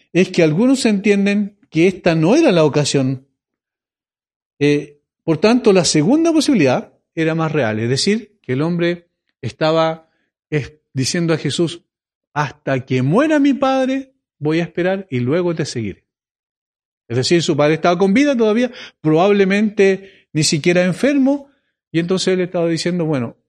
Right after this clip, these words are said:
voy a cuidar a mi padre hasta que muera y entonces voy a volver". Todavía nosotros decimos,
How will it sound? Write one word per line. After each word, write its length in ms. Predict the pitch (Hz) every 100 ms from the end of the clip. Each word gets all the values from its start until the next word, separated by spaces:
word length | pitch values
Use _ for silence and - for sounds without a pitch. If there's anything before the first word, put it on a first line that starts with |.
| -
voy 160 | 123 135
a 60 |
cuidar 260 | 127 135 196
a 60 |
mi 100 | 214
padre 280 | 190 196 196
hasta 200 | - 143
que 100 | 139
muera 240 | 147 160 151
y 60 |
entonces 400 | 131 127 139 143
voy 140 | 123 113
a 40 |
volver". 280 | 107 104 92
Todavía 500 | 156 160 175 277 294
nosotros 380 | 208 262 226 196
decimos, 260 | 254 247